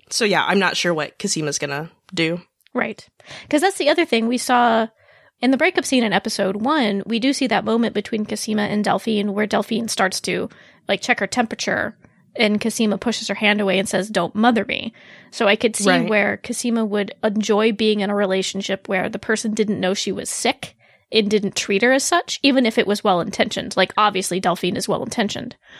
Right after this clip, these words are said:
Speaker 1: Right.
Speaker 2: But I could see where that would get annoying after a time.
Speaker 1: Yep.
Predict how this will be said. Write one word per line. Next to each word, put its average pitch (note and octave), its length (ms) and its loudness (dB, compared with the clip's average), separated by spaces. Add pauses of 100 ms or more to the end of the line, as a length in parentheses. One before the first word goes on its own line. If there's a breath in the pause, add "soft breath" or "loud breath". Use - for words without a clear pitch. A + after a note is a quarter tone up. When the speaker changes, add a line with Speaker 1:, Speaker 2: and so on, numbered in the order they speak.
(460 loud breath)
Speaker 1:
Right. F3+ 260 2 (260)
Speaker 2:
But A3+ 120 2
I G#3+ 40 4
could A3 140 -2
see A#3+ 140 0
where G3 100 2
that F#3+ 200 2
would F#3 120 -6
get - 400 -4 (160)
annoying F#3+ 460 2
after E3+ 240 -4
a - 40 -6
time. - 300 -2 (840)
Speaker 1:
Yep. F#3 260 0